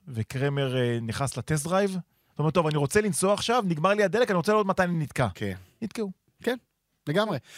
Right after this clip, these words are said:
Speaker 2: אבל שוב, זה לא ש-, זה לא
Speaker 1: עכשיו.
Speaker 2: שהיה לו דין דוד על הספסל,
Speaker 1: יפה.
Speaker 2: ופיירו והוא לא נתן להם.
Speaker 1: יפה, צריך לזכור,
Speaker 2: זה לא
Speaker 1: תראה.
Speaker 2: שהיה שרי והוא לא אפשר
Speaker 1: קח
Speaker 2: לו.
Speaker 1: את המחזור האחרון, תמיד אנחנו משווים בין מכבי תל אביב למכבי חיפה. מכבי תל אביב הגיעה לתקות ההכרעה נגד סכנין עם זהבי,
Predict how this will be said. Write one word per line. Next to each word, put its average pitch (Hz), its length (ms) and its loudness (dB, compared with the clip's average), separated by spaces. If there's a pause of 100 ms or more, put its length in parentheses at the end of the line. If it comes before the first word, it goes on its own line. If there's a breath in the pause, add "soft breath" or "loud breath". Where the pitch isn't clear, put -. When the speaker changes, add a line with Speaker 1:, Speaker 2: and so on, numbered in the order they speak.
Speaker 2:
אבל 151 160 2
שוב, 233 220 -2
זה 135 100 0
לא 175 140 2
ש-, 247 100 0 (340)
זה 147 140 4
לא 180 80 4
Speaker 1:
עכשיו. 247 180 0
Speaker 2:
שהיה 220 140 4
לו 208 100 2
דין 185 180 -2
דוד 170 280 2
על 175 100 4
הספסל, 208 520 0
Speaker 1:
יפה. 160 180 0
Speaker 2:
ופיירו 247 320 4
והוא 175 140 2
לא 190 100 2
נתן 170 320 2
להם. 156 200 2
Speaker 1:
יפה, 147 200 -2
צריך 208 200 0
לזכור, 240 160 -4
Speaker 2:
זה 156 120 4
לא 180 80 4
Speaker 1:
תראה. 220 80 4
Speaker 2:
שהיה 220 380 2
שרי 220 340 2
והוא 170 260 2
לא 170 180 4
אפשר 151 260 2
Speaker 1:
קח 202 120 2
Speaker 2:
לו. 202 60 -6
Speaker 1:
את 214 40 0
המחזור 185 320 2
האחרון, 143 340 -2
תמיד 151 200 -4
אנחנו 143 160 0
משווים 139 240 -2
בין 135 80 -2
מכבי 131 260 0
תל 143 80 0
אביב 127 120 -2 (280)
למכבי 127 360 0
חיפה. 107 240 -4
מכבי 208 340 0
תל 170 140 0
אביב 165 240 2
הגיעה 139 300 0
לתקות 170 380 -2
ההכרעה 139 680 0
נגד 147 300 -2
סכנין 147 560 -2
עם 185 340 2 (540)
זהבי, 143 520 -4